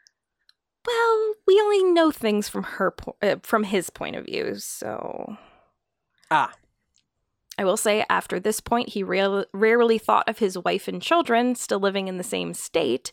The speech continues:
Speaker 1: and became generally unconcerned for their welfare.
Speaker 2: You know, moving to Key West was a little bit of a tip-off that he maybe
Speaker 1: <laughs>
Speaker 2: wasn't thinking much of them to
Speaker 1: Yeah.
Speaker 2: begin with.
Speaker 1: Wow.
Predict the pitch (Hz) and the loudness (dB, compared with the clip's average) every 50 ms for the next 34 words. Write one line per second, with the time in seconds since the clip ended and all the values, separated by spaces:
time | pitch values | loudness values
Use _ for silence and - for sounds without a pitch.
0 | - - - - - - - _ - - 208 214 220 220 220 220 208 214 214 - | -16 -20 -20 -20 -20 -20 -20 _ -4 0 2 2 4 4 2 2 0 -2 -2 0
1 | 233 220 214 214 208 - 202 196 202 196 190 190 190 185 185 185 - - 185 180 | 0 2 2 0 0 0 -2 0 0 0 0 0 0 -2 -4 -4 -4 -6 -6 -6
2 | - - 196 180 - - 180 170 165 170 - - - - - 107 107 110 - 170 | -6 -6 -6 -6 -6 -6 -6 -6 -6 -8 -6 -8 -6 -6 -4 -4 -2 -4 -2 -2
3 | 175 - - - - - - - - - _ _ _ _ - - _ _ _ - | -2 -2 -2 -4 -10 -18 -18 -18 -18 -20 _ _ _ _ -20 -20 _ _ _ -2
4 | 190 196 208 214 220 226 220 208 - - _ _ _ _ _ _ - - 170 165 | 0 0 2 4 2 4 2 2 -2 -6 _ _ _ _ _ _ -20 -18 -10 -4
5 | 170 190 226 214 220 214 190 175 170 - - 190 190 180 180 175 175 151 - - | -2 0 0 0 0 -2 -2 -4 -6 -4 -2 0 2 4 4 4 4 2 0 -2
6 | 165 151 139 139 139 147 170 190 190 180 165 190 180 175 165 170 - - 175 165 | -2 0 2 2 2 4 4 4 4 4 2 2 2 4 2 2 2 2 -2 0
7 | - 175 170 165 160 - - 147 135 131 143 143 143 - - 185 170 170 165 151 | 4 4 4 4 2 2 -2 -2 0 0 -2 -2 0 2 2 4 4 4 4 4
8 | 151 143 131 131 120 - 135 120 120 123 123 120 117 - 127 110 - 120 113 110 | 4 2 0 -6 -8 -10 -10 -8 -8 -6 -6 -6 -4 -4 -8 -6 -6 -8 -8 -8
9 | 107 _ - _ _ _ _ - - - 170 - - - - - - - - _ | -12 _ -20 _ _ _ _ -14 -6 -4 -4 -2 -4 -6 -8 -10 -16 -18 -20 _
10 | _ _ _ _ _ _ 180 - - - | _ _ _ _ _ _ -8 -8 -8 -8